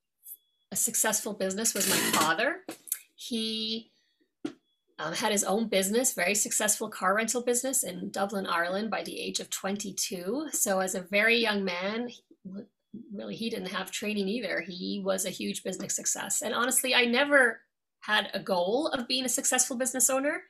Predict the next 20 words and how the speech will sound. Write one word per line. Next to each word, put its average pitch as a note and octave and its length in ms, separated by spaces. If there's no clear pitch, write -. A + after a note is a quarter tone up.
It's A3 240
where A3 160
I G3+ 100
landed G3 440
after F#3+ 280
having F#3+ 280
children. G#3 440
That - 160
was G#3+ 120
my F#3+ 120
goal, F#3+ 380
to - 80
be E3 120
a D#3 60
mom. F3 380
<laughs> E4+ 100
But, A3 280
um, G#3+ 300
he C4+ 380
was A#3+ 640